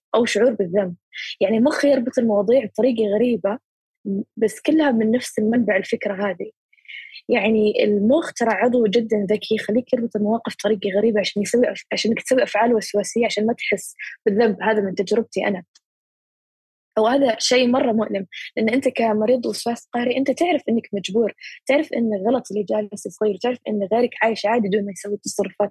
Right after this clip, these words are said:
هذه. بس لا، أنا مجبورة إني مثلًا أغسل، ولا مجبورة إني، آه، أعقم الجوال مثلًا أكثر من مرة عشان أقدر أمسكه. عرفت؟ بدأ معي من موقف، آه، صار، والموقف هذا، آه، كان سببه،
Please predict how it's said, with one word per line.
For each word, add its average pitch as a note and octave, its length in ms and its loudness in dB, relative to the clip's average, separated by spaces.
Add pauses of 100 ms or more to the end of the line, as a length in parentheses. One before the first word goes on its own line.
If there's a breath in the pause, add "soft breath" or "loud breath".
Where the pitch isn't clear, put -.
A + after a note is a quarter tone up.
هذه. G3 240 -4 (460 loud breath)
بس - 160 -4
لا، B3+ 80 4
أنا B3 280 0
مجبورة A3 480 2
إني G3+ 320 -2 (400 loud breath)
مثلًا G3+ 400 -2 (180)
أغسل، G3+ 680 -2
ولا G3+ 160 0
مجبورة G3+ 440 2
إني، G3+ 480 0 (360 loud breath)
آه، - 20 2 (640)
أعقم - 480 -2
الجوال G#3 500 2
مثلًا G3 500 -4 (100)
أكثر G3 260 -2
من G#3 120 -2
مرة G3+ 440 -2
عشان G3+ 180 -4
أقدر G#3 380 -2
أمسكه. - 360 -6 (460)
عرفت؟ - 280 0 (480 loud breath)
بدأ F#4 260 0
معي F4 280 2
من C#4+ 200 2
موقف، F4 540 -4 (180)
آه، G#3+ 460 0 (220)
صار، D#4 320 0
والموقف C4 480 0
هذا، C#4 340 2 (140)
آه، G3+ 240 0
كان A#3+ 180 -2
سببه، A#3 420 -4